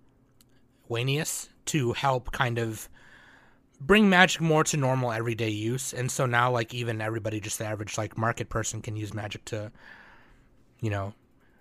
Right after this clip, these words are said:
grill some fish, bag their groceries, or sell you some, you know, for blacksmithing, whatever. And so, uh, Sable probably has the worst grades ever. Um,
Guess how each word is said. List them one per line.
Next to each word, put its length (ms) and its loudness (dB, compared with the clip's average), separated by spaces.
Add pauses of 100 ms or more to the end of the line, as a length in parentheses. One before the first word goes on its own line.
(200)
grill 220 0
some 200 -6
fish, 400 -4
bag 320 -4
their 100 -6
groceries, 580 -6
or 320 -10
sell 260 -4
you 120 -6
some, 220 -8 (140)
you 100 -4
know, 100 -6
for 160 -6
blacksmithing, 500 -4
whatever. 280 -10 (1120)
And 240 4
so, 400 4 (760)
uh, 260 0
Sable 580 4 (880)
probably 260 8
has 180 4
the 140 2
worst 440 4
grades 540 2
ever. 380 0 (840)
Um, 480 -2